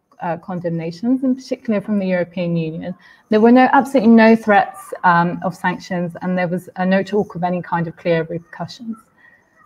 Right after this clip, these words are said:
So July first came and went, and the international community breathed this huge sigh of relief, uh, saying, you know, "Thank God nothing had happened." Uh, and the lead up to it was this huge cres-,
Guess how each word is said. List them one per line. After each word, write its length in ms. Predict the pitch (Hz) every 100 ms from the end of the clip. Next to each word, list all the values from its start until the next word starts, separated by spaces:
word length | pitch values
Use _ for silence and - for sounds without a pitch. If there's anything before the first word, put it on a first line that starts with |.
| _ _ _ _
So 380 | _ 262 269 269
July 360 | 269 294 285 294
first 340 | 294 247 254
came 440 | - 226 220 233 233
and 140 | 202
went, 340 | 196 202 262 -
and 160 | 208
the 180 | 202 208
international 460 | 220 233 214 - -
community 500 | 214 202 202 - 202
breathed 420 | 196 196 208 202
this 180 | 185 190
huge 500 | - - 269 262 233
sigh 240 | - 208 196
of 120 | 180
relief, 640 | 170 165 185 254 - -
uh, 320 | 196 170 170
saying, 500 | 175 - 180 185 190
you 80 | 185
know, 160 | 175 185 185
"Thank 280 | 208 190
God 340 | - 196 202 208 - _ _ -
nothing 400 | 208 208 208 190
had 140 | 175
happened." 540 | 170 170 170 - - - _ _ _ _ _ -
Uh, 180 | 214 214
and 160 | 220 240
the 60 |
lead 220 | 277 330
up 140 | 330 -
to 120 | 247
it 100 | 190
was 120 | 202
this 120 | 202
huge 440 | - - 302 254 -
cres-, 280 | 240 170